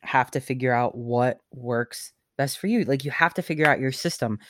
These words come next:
And a lot of times it comes down to, like, breaking down your goals into, like, smaller, like you're saying, "I'm just gonna drink water today."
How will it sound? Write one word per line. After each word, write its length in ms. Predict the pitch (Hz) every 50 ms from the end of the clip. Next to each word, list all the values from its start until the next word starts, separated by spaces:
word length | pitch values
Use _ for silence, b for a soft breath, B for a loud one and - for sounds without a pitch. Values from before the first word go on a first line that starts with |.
| B B B B B B
And 80 | 165
a 40 | 180
lot 180 | 196 214 233 254
of 80 | -
times 260 | 220 214 190 185 170
it 120 | 160 143 -
comes 220 | - 160 151 139
down 160 | 143 135 135 131
to, 100 | - 127
like, 260 | 127 123 - - - _
breaking 400 | - 123 131 131 127 - 127 123 120
down 260 | 127 127 131 131 131
your 120 | 123 117
goals 480 | 113 117 120 110 104 101 104 - - - _ _ _ _ _ _ _ _ _ _ -
into, 220 | 139 135 123 143
like, 180 | 131 131 127 -
smaller, 520 | - - - - 143 131 131 127 135 131 -
like 160 | 131 127 120
you're 80 | 131 131
saying, 320 | - 139 123 113 110 101 b b b b b b
"I'm 100 | 139 143
just 160 | 156 147 -
gonna 140 | 160 151 143
drink 240 | 135 139 143 139 127
water 260 | 123 120 120 117 110
today." 320 | 104 - 113 107 - -